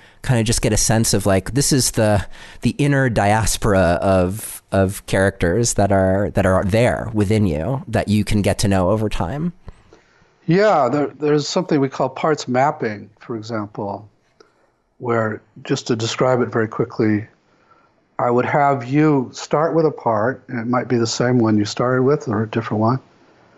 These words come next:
Speaker 2: and just stay present to it until you could, for example, uh, draw it in some form or another on a pa-, on a page,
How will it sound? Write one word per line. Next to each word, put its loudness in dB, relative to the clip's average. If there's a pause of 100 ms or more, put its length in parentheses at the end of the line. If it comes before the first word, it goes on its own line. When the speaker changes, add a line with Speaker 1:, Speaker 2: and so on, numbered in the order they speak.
(500)
Speaker 2:
and 2
just 2
stay 2
present 0
to 0
it -2 (1300)
until 0
you 2
could, -2 (880)
for -6
example, -2
uh, -2
draw 2
it -4 (560)
in -16
some -2
form -2
or 0
another -2
on 0
a -2
pa-, -2
on 0
a 0
page, -2